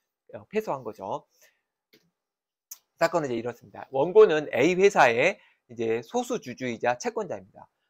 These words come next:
그러니까 당연히 대주주의 이제 승인을 받아서 영업 양도를 했겠죠.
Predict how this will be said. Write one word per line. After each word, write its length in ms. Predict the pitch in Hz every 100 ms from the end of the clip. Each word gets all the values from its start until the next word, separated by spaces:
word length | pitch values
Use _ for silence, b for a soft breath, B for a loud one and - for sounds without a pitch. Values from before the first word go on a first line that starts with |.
| -
그러니까 220 | 202 170
당연히 260 | 202 190
대주주의 680 | - 208 247 214 202 160 139
이제 280 | 123 123 117 -
승인을 340 | - 240 214 151
받아서 440 | 113 143 131 117
영업 200 | 117 135
양도를 320 | 117 110 110 160
했겠죠. 460 | 165 - 104 135